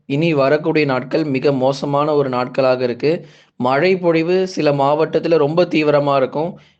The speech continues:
மிக கனமழை கூட வருவதற்கான வாய்ப்பு ஒரு சில மாவட்டங்கள்ல காத்திருக்கிறது. அதனால எங்கெல்லாம் மிக கனமழை வரும், எங்கெல்லாம் கனமழை வரும், எங்கெல்லாம் மிதமான மழை வரும்னு தெரிஞ்சுக்கோங்க.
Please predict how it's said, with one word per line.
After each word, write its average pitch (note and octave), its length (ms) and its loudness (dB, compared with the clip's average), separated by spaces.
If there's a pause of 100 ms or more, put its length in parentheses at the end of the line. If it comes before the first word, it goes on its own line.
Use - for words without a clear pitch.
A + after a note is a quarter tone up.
மிக D3+ 380 0
கனமழை F3 480 0
கூட E3 220 0
வருவதற்கான D3 680 2
வாய்ப்பு C3+ 460 0
ஒரு C#3 180 0
சில C#3+ 240 -2
மாவட்டங்கள்ல B2+ 680 -2
காத்திருக்கிறது. A#2+ 760 -2 (400)
அதனால C#3+ 340 0
எங்கெல்லாம் E3+ 540 2
மிக D3+ 240 2
கனமழை D3 480 2
வரும், C3+ 300 2
எங்கெல்லாம் C#3+ 480 0
கனமழை C3+ 460 -2
வரும், C3 320 -2
எங்கெல்லாம் C#3+ 440 0
மிதமான E3 460 0
மழை C#3+ 300 0
வரும்னு C3+ 340 0
தெரிஞ்சுக்கோங்க. B2+ 640 -2